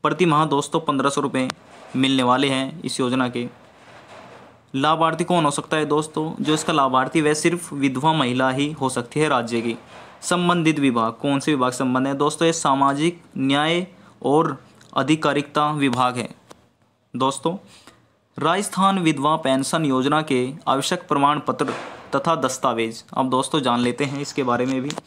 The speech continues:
राजस्थान विधवा पेंशन का लाभ लेने के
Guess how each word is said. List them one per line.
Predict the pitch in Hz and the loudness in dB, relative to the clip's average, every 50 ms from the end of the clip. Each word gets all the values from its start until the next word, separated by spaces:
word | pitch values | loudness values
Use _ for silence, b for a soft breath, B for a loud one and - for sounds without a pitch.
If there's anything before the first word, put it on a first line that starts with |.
| B B B B B B B - | B B B B B B B -2
राजस्थान | 143 151 165 180 - - 202 202 202 196 | -2 0 0 0 0 0 2 2 2 2
विधवा | 165 151 143 151 160 | 0 0 2 2 2
पेंशन | 165 - 147 143 143 - - 165 165 | 2 2 0 -2 -2 -2 -2 -2 0
का | 151 156 143 | 0 0 2
लाभ | 135 131 127 131 135 143 | 2 4 4 2 2 2
लेने | 139 135 135 135 139 147 151 156 | 2 2 4 2 2 2 0 0
के | 156 - 127 127 | -2 -2 -2 -2